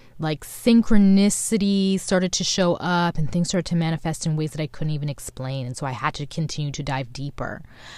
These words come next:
But as I continued to dive deeper, I dived deeper within myself. And I know a lot of people thought it was weird and crazy and all this judgy nonsense, but I knew what I was doing. And I knew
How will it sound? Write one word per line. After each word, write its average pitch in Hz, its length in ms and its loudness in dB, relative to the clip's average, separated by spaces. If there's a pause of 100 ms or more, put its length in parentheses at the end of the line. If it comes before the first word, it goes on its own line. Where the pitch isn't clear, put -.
(180)
But 160 120 0
as 160 120 0
I 170 100 2
continued 190 540 2
to - 280 -4
dive 156 360 -2
deeper, 156 480 0
I 143 120 -6
dived 143 480 -4
deeper 147 280 -4
within 143 280 -4
myself. 135 720 -8 (320)
And 156 80 -6
I 160 40 -2
know 160 120 -2
a 160 40 -2
lot 151 180 -2
of 151 60 -6
people 165 240 -8
thought 160 140 -4
it 143 80 -6
was 147 160 -8
weird 160 640 0
and 135 160 -6
crazy 156 600 -2
and 143 480 -4 (200)
all 151 120 -2
this 151 160 -2
judgy 147 340 -4
nonsense, 147 520 -4
but 147 100 -4
I 160 140 2
knew 180 520 4
what 160 240 0
I 143 140 0
was 139 180 -4
doing. 131 440 -10 (280)
And 165 140 -2
I 196 140 4
knew 165 760 2